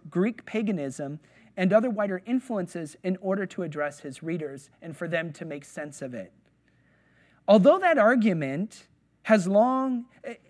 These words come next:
been shattered, unfortunately, it is still common for people to read John with these shades of assumptions. However, there is now a growing call to read and interpret John's writings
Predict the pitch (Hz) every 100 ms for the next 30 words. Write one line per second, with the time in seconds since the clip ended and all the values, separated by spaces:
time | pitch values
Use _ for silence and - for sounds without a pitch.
0 | - - 185 175 190 - - 233 294 190
1 | 135 160 196 _ _ _ _ - 208 220
2 | - 302 - 302 277 214 190 - 254 262
3 | - 247 233 - 170 220 208 180 151 160
4 | 220 208 175 165 147 147 151 - 196 -
5 | - 190 190 170 160 - _ _ - 156
6 | 151 - 143 - 117 101 139 - _ _
7 | _ _ _ _ _ _ _ _ _ _
8 | _ _ _ _ _ _ _ _ - 240
9 | 262 294 240 262 226 190 202 285 254 180
10 | 180 269 339 320 - 180 147 151 214 -
11 | 180 208 247 269 202 - 226 226 226 196
12 | 170 151 135 127 139 151 -